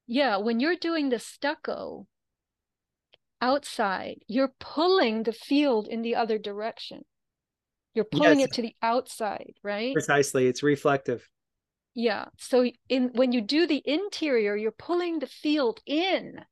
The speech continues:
Speaker 1: and it's swimming in along the contiguous surfaces of the box that you've, you've shielded. But I
Speaker 2: Mm-hmm.
Speaker 1: guess if you're doing the house,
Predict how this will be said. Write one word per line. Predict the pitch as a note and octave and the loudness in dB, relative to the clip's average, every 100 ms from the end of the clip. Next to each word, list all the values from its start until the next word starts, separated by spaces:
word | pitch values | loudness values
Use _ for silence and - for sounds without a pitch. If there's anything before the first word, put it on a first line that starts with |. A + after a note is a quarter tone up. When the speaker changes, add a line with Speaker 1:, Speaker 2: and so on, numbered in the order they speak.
| _ A#3+ | _ -4
Speaker 1:
and | A#3+ | -4
it's | A#3 - | -4 -6
swimming | C#4 D4+ C#4+ A#3 B3 | -2 0 0 -2 0
in | C#4 D#4 D4 B3 - | 2 2 0 -2 -4
along | A3 A#3 C4 C#4 A#3+ | -2 0 0 0 -2
the | A3 G#3 | -4 -6
contiguous | - A3+ - B3+ A#3+ A3+ - | -10 -10 -6 -6 -4 -4 -2
surfaces | B3+ B3+ - G#3 G#3 | -4 -4 -8 -8 -8
of | G3 | -10
the | - - | -10 -4
box | A#3 A#3+ - - | -2 -2 -6 -12
that | G2+ - | -10 -8
you've, | G#3 G3 - _ _ _ _ _ _ | -8 -10 -14 _ _ _ _ _ _
you've | G3 F#3+ | -8 -6
shielded. | - C#4 C#4 A#3+ A2 A#2 - _ _ D3 | -2 0 0 -2 -8 -10 -14 _ _ -4
But | C#3 A3 | 2 2
I | |
Speaker 2:
Mm-hmm. | A3 | 2
Speaker 1:
guess | C#4 C#4+ | 0 -2
if | D4+ | -6
you're | C4 | -6
doing | A3+ C4 B3+ G#3+ | -4 -2 -2 -2
the | G#3 | -6
house, | A#3 B3+ - A3+ - | -2 -2 -2 -8 -14